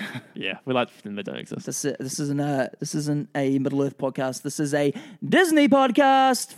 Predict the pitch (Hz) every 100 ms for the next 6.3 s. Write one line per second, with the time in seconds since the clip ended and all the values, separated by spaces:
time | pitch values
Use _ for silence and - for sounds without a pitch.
0 | - 208 208 190 185 185 160 196 233 240
1 | 247 262 254 220 185 185 214 190 226 220
2 | 208 202 180 175 135 131 123 127 175 165
3 | 202 226 180 151 - - 156 160 139 131
4 | 143 339 226 262 220 247 226 190 170 170
5 | 147 - 175 202 - 170 175 180 185 170
6 | 190 160 127